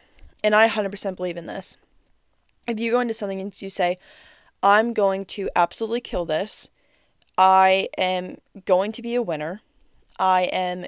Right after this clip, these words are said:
going to do X Y Z," whatever outcome you want out of that specific event. Even if you don't fulfill what you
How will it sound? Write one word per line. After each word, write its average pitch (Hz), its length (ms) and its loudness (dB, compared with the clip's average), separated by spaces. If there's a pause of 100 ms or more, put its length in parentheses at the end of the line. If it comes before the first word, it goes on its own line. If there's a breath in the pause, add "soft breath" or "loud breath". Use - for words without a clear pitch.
(200)
going 190 420 0
to 180 480 -8
do 180 340 -6
X - 220 -2
Y 170 120 0
Z," 180 300 -10 (200)
whatever 196 340 2
outcome 196 440 -2
you 208 140 -6
want 175 400 -2
out 180 180 -2
of 170 220 -6
that 160 220 -4
specific 175 440 -10
event. 160 360 -10 (1200 soft breath)
Even 247 280 0
if 247 140 -2
you 208 280 -6
don't 190 400 0
fulfill 160 800 -2 (840)
what 190 380 4
you 180 680 -6